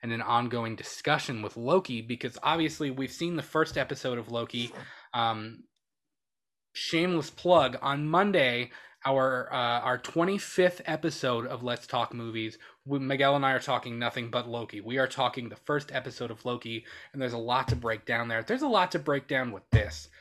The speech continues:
Um, we've got new reports that Doctor Strange in the Multiverse of Madness is going to be a darker film than we've seen in M C U's past. Now,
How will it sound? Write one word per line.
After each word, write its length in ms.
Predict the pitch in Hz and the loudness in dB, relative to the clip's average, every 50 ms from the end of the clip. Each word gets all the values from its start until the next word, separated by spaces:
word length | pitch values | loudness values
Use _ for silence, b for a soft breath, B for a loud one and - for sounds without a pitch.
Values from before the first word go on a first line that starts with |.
| B B B B B B B | B B B B B B B
Um, 500 | 127 117 117 113 107 107 107 113 123 - - | 0 2 2 2 2 0 -2 -8 -16 -16 -16
we've 380 | 160 143 131 180 220 247 247 | -12 -6 -2 0 0 0 2
got 300 | - 285 247 220 - - | 4 6 6 6 4 0
new 320 | 165 160 160 160 165 180 185 | -4 -4 0 0 2 4 4
reports 560 | 185 175 - - - 160 156 151 147 - - | 4 2 2 2 2 2 4 4 2 -2 -4
that 420 | - 139 131 127 123 - - _ - | -2 0 2 2 0 -2 -6 _ 0
Doctor 380 | - 127 135 - - - 160 | 4 4 4 4 2 -2 -2
Strange 520 | 147 - - - 147 143 143 143 143 143 - | -2 -4 -4 -2 -2 0 0 -2 -2 -6 -8
in 120 | - 135 | -8 -8
the 80 | 120 117 | -8 -6
Multiverse 580 | 117 117 120 120 - 151 139 135 139 135 - | -4 -4 -4 -4 -6 -6 -4 -4 -4 -4 -4
of 100 | 139 123 | -6 -6
Madness 600 | 117 117 117 117 113 113 110 104 87 87 - - - B B B B B B | -4 -2 0 2 2 0 -2 -6 -10 -12 -14 -18 -18 B B B B B B
is 160 | - 151 135 | -6 -6 -2
going 300 | - - 151 143 143 147 | 2 4 6 6 4 4
to 100 | 143 - | 0 -4
be 180 | 143 139 131 120 | -6 -4 -2 -2
a 60 | 117 | -4
darker 460 | 113 - 135 120 117 120 - - 143 | -2 0 2 4 4 4 4 2 -2
film 500 | 127 - - 143 127 120 117 117 117 113 - B B B B - | -2 -2 -4 -4 -2 -2 -2 -4 -6 -10 -12 B B B B -6
than 200 | 127 123 120 117 | -4 -4 -4 -4
we've 180 | 120 117 - | -4 -4 -6
seen 320 | - - 131 123 123 123 120 | -6 -6 -6 -4 -4 -4 -6
in 140 | 123 123 | -6 -6
M 180 | 120 113 117 117 | -4 -4 -4 -4
C 160 | - - 123 | -6 -8 -10
U's 200 | 110 110 110 98 | -8 -8 -10 -10
past. 380 | - - 107 101 - - - - | -6 -4 -4 -4 -4 -6 -6 -2
Now, 340 | 135 123 110 104 107 - | 0 2 2 2 0 -4